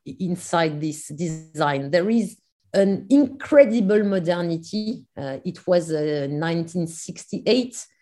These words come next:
What you see is, is still so contemporary. I mean, it could have been done yesterday by, by people, uh,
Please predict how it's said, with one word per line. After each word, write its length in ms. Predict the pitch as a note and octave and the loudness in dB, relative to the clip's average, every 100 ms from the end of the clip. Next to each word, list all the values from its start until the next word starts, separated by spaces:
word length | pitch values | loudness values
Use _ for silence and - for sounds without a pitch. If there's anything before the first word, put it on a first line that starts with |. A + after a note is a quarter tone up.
| _ - | _ -2
What 280 | F3 E3+ G3 | 0 0 -6
you 60 | |
see 640 | - - B3+ B3+ G#3 G3+ G3 | -8 -2 6 6 6 2 -4
is, 180 | D3+ - | -4 -6
is 140 | F#3+ | -6
still 460 | - - - A#3+ G3 | -6 -12 0 0 0
so 720 | - - - - C#4 C#4 C#4 - | -4 -10 0 8 10 8 2 -2
contemporary. 880 | G#3+ G3+ F#3+ F3+ F3+ E3+ E3 E3 - | -2 0 0 0 0 2 2 0 -2
I 80 | E3 | -2
mean, 260 | F#3+ G3 | 0 0
it 60 | F#3 - | -4 0
could 140 | C#4 | 2
have 220 | A#3+ F#3+ E3+ | 2 2 0
been 180 | F#3 F3 | 0 2
done 440 | E3+ E3+ E3 E3 _ _ - | 2 0 -4 -6 _ _ -4
yesterday 560 | D#3+ F3+ F#3+ E3+ D#3+ | 0 0 2 2 4
by, 260 | D3 D#3+ D#3+ | 2 -2 -2
by 240 | D3 D#3 | -2 -2
people, 520 | D#3 - G#3 E3+ D#3 | -2 -8 0 4 4
uh, 140 | D3+ | 4